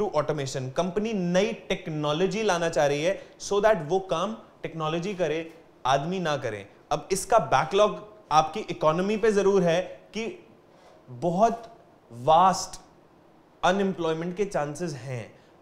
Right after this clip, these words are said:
but यही automation, यही technological advancement आपके लिए एक opportunity भी है कि अगर मुझे आज से पता है कि साहब आने वाला future technology based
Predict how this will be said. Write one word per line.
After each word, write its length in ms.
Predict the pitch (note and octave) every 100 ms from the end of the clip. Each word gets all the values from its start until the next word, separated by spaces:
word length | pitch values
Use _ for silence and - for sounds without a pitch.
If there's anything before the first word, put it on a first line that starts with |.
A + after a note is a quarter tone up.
| A#2+
but 140 | F#3+ F#3+
यही 600 | D3+ D3 E3 A#3+ C4 - - _
automation, 500 | D3+ D3+ F#3+ F#3 F#3
यही 380 | E3 C3 D3+ G3
technological 840 | A3+ - F3+ F3 F3 D#3 D#3 G3 G#3+
advancement 680 | C#3+ B2+ B2+ D3 F3 C#3+ A#2 - - - - D3
आपके 420 | E3+ - - B3+
लिए 280 | A3 G3 A3
एक 420 | A3 A3 - -
opportunity 540 | G3 B3 B3 C#4 B3+ C4+
भी 160 | A#3+
है 320 | C#3 F#2+ - - _ _ _ - _ _ _ _ -
कि 100 | A#3+
अगर 600 | - E3+ F#3 C#4 F#3 F3
मुझे 320 | D3 F3+ F#3+ -
आज 260 | E3+ G3+ G3+
से 160 | C4+
पता 260 | A3 G3+ G3+
है 140 | D3
कि 140 | D3 F#3
साहब 300 | G#3+ A3+ -
आने 260 | F3+ G#3 A#3+
वाला 200 | A#3 A#3+
future 440 | A#3+ G3+ G3 A#3
technology 640 | A#3 G#3 F3+ E3+ F#3+ F#3
based 400 | G3 F3 G3+ -